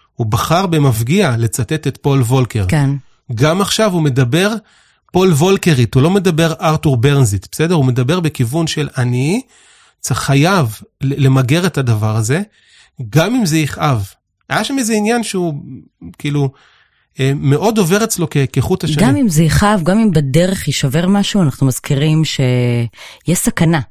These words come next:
Speaker 2: בהעלאת ריבית. אנחנו, אנחנו ברגע נזכיר, ודיברנו על זה גם פעם קודמת, שבבריטניה הפנסיות הגיעו כמעט לחדלות פירעון, אז אין... אין
Speaker 1: ממש נכון.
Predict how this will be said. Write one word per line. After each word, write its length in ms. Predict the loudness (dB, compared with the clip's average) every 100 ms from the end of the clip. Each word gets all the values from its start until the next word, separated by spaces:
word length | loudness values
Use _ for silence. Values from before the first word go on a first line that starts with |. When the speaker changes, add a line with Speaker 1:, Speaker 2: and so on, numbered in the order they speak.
| -2
Speaker 2:
בהעלאת 520 | 2 2 2 0 -2
ריבית. 360 | -2 -2 -2
אנחנו, 140 | 0 0 0
אנחנו 260 | -2 -4
ברגע 300 | -2 -2 0
נזכיר, 400 | 0 0 -2 -2 -2
ודיברנו 240 | -2 -2
על 60 | -2
זה 60 |
גם 160 | -2 -2
פעם 160 | 0
קודמת, 400 | 0 -2 0 -2
שבבריטניה 800 | 0 -2 0 -4 0 2 2 2
הפנסיות 540 | 0 0 0 0 -2 -2
הגיעו 240 | 0 0
כמעט 280 | 0 -2 -2
לחדלות 360 | -6 -2 -2 -2
פירעון, 460 | -2 0 0 0 -2 -8 -20 -20 -2
אז 240 | 0 0 0
אין... 180 | 0 2 2
אין 220 | 2 2
Speaker 1:
ממש 340 | 2 2 0
נכון. 260 | -4 -4